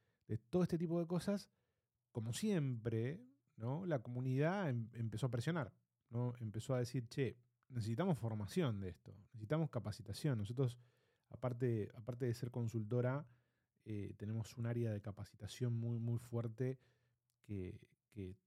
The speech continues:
está ultra desarrollada y tenemos un equipo muy grande, eh, en, en formación especializada, ¿bien? Entonces dijimos, "Bueno, ok, vamos a armar un programa pensado para esto".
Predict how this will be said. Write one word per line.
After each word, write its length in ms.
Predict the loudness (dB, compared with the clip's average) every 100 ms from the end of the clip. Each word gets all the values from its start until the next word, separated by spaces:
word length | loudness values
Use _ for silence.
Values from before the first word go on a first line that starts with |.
| _
está 240 | -6 0
ultra 320 | 2 2 0 -4
desarrollada 640 | -2 -2 0 2 2 2
y 60 | 0
tenemos 240 | -2 -4
un 80 | -6
equipo 240 | -6 -4 -2
muy 220 | 0 0
grande, 460 | 0 0 0 0 -2 -14 _ _ _ _
eh, 240 | -16 -16 -18
en, 240 | -18 -16 -18 -16
en 120 | -10
formación 380 | -4 -2 0 0
especializada, 680 | 0 -4 -4 -4 -6 -10 -12 _ _
¿bien? 220 | -8 -8 -10 _ _ _ _ _ _ _ _ _ _ -6
Entonces 480 | 0 4 2 0 _ _ _ _ _ _ _
dijimos, 420 | -8 -2 0 4
"Bueno, 260 | 4 2 -2
ok, 180 | -4 0 -2 -4 _ _
vamos 200 | -4 -2
a 40 | 0
armar 180 | 2
un 140 | 2 2
programa 640 | 4 4 4 2 0 -4 -12 _ _ _ _ _ _ 0
pensado 560 | 2 2 2 2 2
para 220 | 0 0
esto". 360 | 0 -6 -10 -10